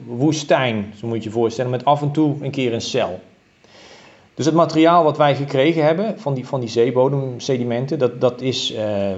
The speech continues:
dat is, ten eerste is dat niet heel veel materiaal wat we krijgen, wat, wat, wat je kunt krijgen, omdat het gewoon überhaupt niet makkelijk is om, om zeesedimenten, zeg maar, van die zeebodem op te vissen. Ehm, en daarnaast is het dus zo dat, dat,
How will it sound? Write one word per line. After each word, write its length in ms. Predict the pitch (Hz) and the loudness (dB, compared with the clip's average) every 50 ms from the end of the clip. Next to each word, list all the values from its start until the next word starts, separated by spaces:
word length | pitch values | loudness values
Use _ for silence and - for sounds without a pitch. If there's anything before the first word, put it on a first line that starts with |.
| 95 | -4
dat 180 | 98 113 110 117 | -4 -4 -2 -2
is, 260 | 113 104 - - - - | -2 -4 -4 -8 -8 -4
ten 140 | 113 113 | -2 2
eerste 540 | 120 147 147 139 - - 113 104 101 104 101 | 4 4 4 2 2 0 0 0 0 -2 -4
is 100 | 110 - | -6 -8
dat 100 | - 107 - | -8 -8 -8
niet 340 | 113 107 110 120 120 113 117 | -10 -8 -4 -4 -4 -4 -2
heel 220 | 110 113 110 101 | 0 0 0 0
veel 180 | 98 104 107 120 | 2 2 2 2
materiaal 480 | 131 127 123 120 - 127 120 113 117 | 4 2 0 0 2 2 2 4 4
wat 160 | 117 117 113 - | 2 2 0 -2
we 80 | 107 | -4
krijgen, 480 | - 110 101 104 123 123 147 170 - - | -2 0 0 0 0 0 -2 -2 -4 -6
wat, 160 | - 110 107 104 | -8 -8 -8 -2
wat, 180 | 104 117 113 | 0 0 0
wat 140 | 107 113 101 | 0 0 -2
je 80 | 107 104 | -2 -2
kunt 220 | - 120 123 120 | 0 0 0 2
krijgen, 380 | 117 139 123 120 143 156 175 143 | 2 0 2 2 2 2 0 0
omdat 200 | 113 113 117 107 | 0 0 0 0
het 120 | 113 - | 0 2
gewoon 220 | - 123 113 107 123 | 2 0 0 0 0
überhaupt 300 | 113 117 113 110 104 139 | 2 2 2 2 4 4
niet 140 | 147 147 | 2 4
makkelijk 360 | 147 156 143 135 139 131 - 117 | 4 4 4 4 2 0 0 -2
is 220 | 120 110 110 - | -2 -4 -2 -4
om, 160 | 117 110 113 | -4 -6 -4
om 260 | 107 120 117 110 104 | -4 -4 -4 -4 -6
zeesedimenten, 840 | 101 - 127 127 120 123 117 113 107 110 110 107 104 101 104 101 101 101 | -2 0 0 0 2 0 -2 -4 -2 -2 -2 -4 -4 -4 -6 -8 -8 -8
zeg 140 | - - 107 | -8 -6 -4
maar, 100 | 107 101 | -4 -4
van 100 | 113 110 | -4 -6
die 100 | 107 98 | -6 -2
zeebodem 720 | 110 123 120 117 113 110 107 104 101 98 95 98 98 - - - _ _ - - | 0 0 2 2 2 2 2 0 -2 -4 -6 -8 -12 -16 -20 -20 _ _ -10 -6
op 180 | - 123 - | -6 -6 -4
te 80 | - 123 | -6 -4
vissen. 360 | - 131 135 135 - 180 208 - - - - - - - - - - - - - - - | -2 -2 -2 0 0 -2 -4 -4 -8 -16 -20 -20 -20 -20 -20 -20 -20 -20 -20 -20 -12 -6
Ehm, 340 | - 127 127 127 127 127 127 123 127 - - - - - | -2 0 2 2 2 2 0 -2 -4 -8 -12 -14 -8 -4
en 100 | 156 147 | 0 2
daarnaast 400 | 151 151 156 160 180 175 170 170 | 4 4 4 4 4 2 0 -2
is 60 | 143 | -2
het 100 | 143 147 | -2 -2
dus 140 | 143 143 - | -2 0 2
zo 180 | 151 135 131 | 2 2 4
dat, 180 | 127 127 120 - | 2 0 0 0
dat, 260 | 131 123 - - | 0 -2 -2 -4